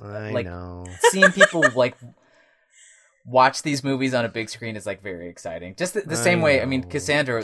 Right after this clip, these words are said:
Speaker 2: like, when I spoke on your podcast about seeing, um, the Lord of the Rings in a theater for the first time in a decade,
Speaker 3: Yeah.
Speaker 2: like, it blows your mind. It, like, you forget how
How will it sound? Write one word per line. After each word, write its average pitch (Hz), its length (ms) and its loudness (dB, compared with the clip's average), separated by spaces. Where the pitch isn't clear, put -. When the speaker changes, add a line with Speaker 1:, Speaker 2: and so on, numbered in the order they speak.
Speaker 2:
like, 113 220 -2
when 120 80 -2
I 113 60 -2
spoke - 280 -8
on 110 140 -2
your 107 120 -8
podcast 107 520 -6
about 95 400 -2
seeing, 95 540 -12
um, 78 380 -16
the 85 260 -4
Lord 127 180 -2
of 123 40 -2
the 113 80 -4
Rings 117 340 -2
in 131 80 0
a 131 60 0
theater 139 260 -6
for 139 100 -10
the 139 60 -8
first - 220 -6
time 156 120 2
in 151 120 -2
a - 20 0
decade, 208 460 2
Speaker 3:
Yeah. 170 80 -2
Speaker 2:
like, 156 140 -8
it 160 120 -14
blows 131 260 -6
your 131 100 -8
mind. 120 540 -10
It, 143 260 -12
like, 123 300 -14
you 143 140 -10
forget 139 600 0
how 117 460 0